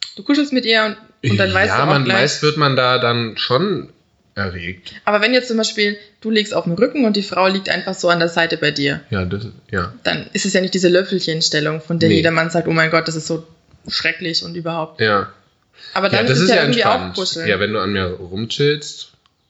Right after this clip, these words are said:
Speaker 2: das ist ja in
Speaker 1: An sich
Speaker 2: Ordnung.
Speaker 1: rumchillst.
Speaker 2: Naja, wenn du, du hast gesagt, ich lieg auf dem Rücken und du liegst an meiner Seite.
Speaker 1: Ja, genau, also die Frau halt einfach, dann ist es
Speaker 2: Ja.
Speaker 1: ja auch kuscheln, das kann man
Speaker 2: Ja,
Speaker 1: ja
Speaker 2: das
Speaker 1: auch.
Speaker 2: ist okay.
Speaker 1: Und das ist doch auch was Schönes.
Speaker 2: Ja,
Speaker 1: Und
Speaker 2: das
Speaker 1: dann
Speaker 2: ist auch was Schönes.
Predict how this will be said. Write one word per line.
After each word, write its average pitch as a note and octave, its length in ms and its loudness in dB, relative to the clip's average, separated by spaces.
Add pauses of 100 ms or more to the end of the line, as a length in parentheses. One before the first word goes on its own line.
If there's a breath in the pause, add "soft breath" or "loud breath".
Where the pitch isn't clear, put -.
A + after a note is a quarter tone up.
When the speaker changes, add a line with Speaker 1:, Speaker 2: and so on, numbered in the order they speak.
(260)
Speaker 2:
das G2+ 160 -12
ist G#2+ 40 -10
ja G2+ 40 -2
in G2 80 0
Speaker 1:
An G2 40 -2
sich F2+ 100 0
Speaker 2:
Ordnung. G2 180 -2
Speaker 1:
rumchillst. - 760 -4
Speaker 2:
Naja, C3+ 340 4
wenn C#3+ 140 0
du, A#2 80 -6
du B2 80 2
hast D3 140 2
gesagt, C3 240 0
ich C#3 120 -2
lieg D3+ 140 0
auf D3 120 4
dem C3+ 80 -2
Rücken D3 200 0
und B2 140 2
du B2+ 60 0
liegst C#3 360 0
an A#2 100 0
meiner A#2 260 2
Seite. G2+ 420 0
Speaker 1:
Ja, G#3+ 180 4
genau, E4 260 2
also F#3 260 0
die G#3 140 -4
Frau B3 260 0
halt F3+ 140 2
einfach, E3+ 280 -4
dann F#3+ 100 -2
ist A#3+ 80 2
es - 60 -2
Speaker 2:
Ja. G#3 80 2
Speaker 1:
ja A3 80 2
auch D4+ 180 0
kuscheln, F#3 300 -2
das E3+ 120 -10
kann A3 120 -2
man G#2+ 100 4
Speaker 2:
Ja, G#3+ 40 2
Speaker 1:
ja F#3+ 60 0
Speaker 2:
das A3 80 4
Speaker 1:
auch. G#3+ 60 2
Speaker 2:
ist D#3 120 -4
okay. - 360 -6
Speaker 1:
Und - 120 -6
das B3+ 100 0
ist D4 60 -10
doch C#4 80 -6
auch G4 180 0
was B3+ 180 2
Schönes. E3 360 -10
Speaker 2:
Ja, D#3 120 0
Speaker 1:
Und G3+ 60 0
Speaker 2:
das F#3+ 80 -4
Speaker 1:
dann G3+ 100 -4
Speaker 2:
ist - 80 -4
auch - 160 -4
was C3 120 0
Schönes. G2 460 -8